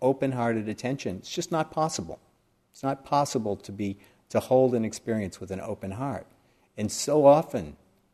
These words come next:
you know, metta practice is really the most appropriate practice for meeting resistance or aversion.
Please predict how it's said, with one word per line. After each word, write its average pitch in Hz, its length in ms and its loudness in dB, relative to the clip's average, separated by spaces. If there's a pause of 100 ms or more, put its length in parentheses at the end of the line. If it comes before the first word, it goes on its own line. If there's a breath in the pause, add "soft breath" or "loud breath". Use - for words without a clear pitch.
you 98 60 -14
know, 104 100 -6
metta 123 320 0
practice 101 520 -6
is 117 200 -10
really 107 240 -2
the 120 100 -4
most 101 460 -2
appropriate - 600 -6
practice - 600 -10 (880)
for - 100 -14
meeting 127 360 0
resistance 82 580 -12 (140)
or 85 80 -16
aversion. 87 460 -16